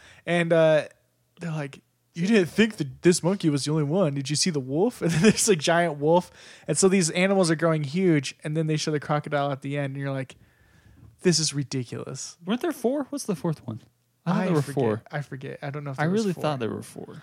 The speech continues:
Speaker 1: I thought there was, I know there, the ones I remember is the gorilla, the wolf, and the crocodile. But it's kinda crazy that they're making this movie and they're putting this story of, like, this guy is trying to, like, help his friend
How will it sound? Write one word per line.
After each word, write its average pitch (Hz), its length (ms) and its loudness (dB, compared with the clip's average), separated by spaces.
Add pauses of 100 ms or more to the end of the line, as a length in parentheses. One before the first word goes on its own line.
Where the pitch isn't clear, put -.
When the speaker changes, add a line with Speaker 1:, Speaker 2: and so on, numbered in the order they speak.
(100)
Speaker 1:
I 165 120 0
thought 220 180 2
there 214 80 2
was, 170 320 -2
I 165 120 0
know 214 320 4
there, 196 380 4
the 170 160 2
ones 202 240 2
I 202 60 -2
remember 175 320 0
is 143 160 -4
the 151 80 -8
gorilla, 139 400 0
the 135 100 -8
wolf, 131 400 -10
and 127 220 -12
the 123 100 -12
crocodile. - 600 -20 (640)
But 135 260 -6 (540)
it's 160 140 -4
kinda 196 240 2
crazy 185 340 2
that 160 80 0
they're 160 100 -2
making 151 320 -4
this 139 220 -4
movie 175 540 -6
and 147 180 -4
they're 143 100 -6
putting 151 280 -6
this 143 140 -4
story 143 360 -2
of, 131 100 -6
like, 131 160 -8
this 139 180 -4
guy 135 260 -4
is 135 100 -4
trying 135 280 -8
to, 127 280 -8
like, 131 240 -12 (100)
help - 240 -8
his 135 160 -6
friend 139 400 -8